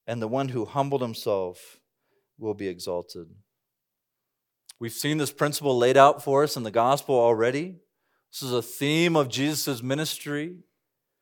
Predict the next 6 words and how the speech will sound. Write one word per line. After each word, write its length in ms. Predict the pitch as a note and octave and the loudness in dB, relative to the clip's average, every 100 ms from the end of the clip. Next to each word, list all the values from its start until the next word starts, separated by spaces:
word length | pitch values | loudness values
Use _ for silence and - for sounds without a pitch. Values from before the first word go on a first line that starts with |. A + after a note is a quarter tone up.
| _ _ _ _ _ _ _ B2+ | _ _ _ _ _ _ _ -8
that 100 | A#2+ | -2
the 140 | B2+ | 2
humble 400 | C#3+ F3 F3 E3+ | 4 4 4 4
will 140 | D3 | 2
be 140 | C3+ C#3 | 4 4
exalted, 800 | C3 C3 C#3+ E3 - E3 D#3+ | 4 4 6 6 2 -6 -6